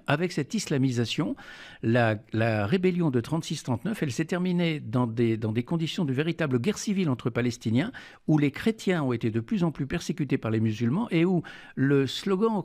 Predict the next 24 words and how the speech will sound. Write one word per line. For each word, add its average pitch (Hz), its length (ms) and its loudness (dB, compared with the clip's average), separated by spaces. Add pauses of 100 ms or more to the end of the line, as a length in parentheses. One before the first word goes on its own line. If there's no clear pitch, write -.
qu'on 127 220 0
racontait, 147 560 2
qu'on 117 160 0
disait 175 300 2
dans 135 100 2
les 117 100 2
villes 147 220 0
palestiniennes 135 640 0
en 107 40 0
regardant 156 400 0
les 127 120 2
chrétiens 131 340 0
d'un 110 160 0
air 117 140 0
ironique, 123 380 0
c'était 139 340 -2
pour 120 180 -4
leur 113 160 2
dire : « 185 240 0 (320)
Après - 240 -2
samedi, 175 580 0
dimanche. » 117 720 0 (360)
Ça - 120 -8
signifiait : « 120 640 0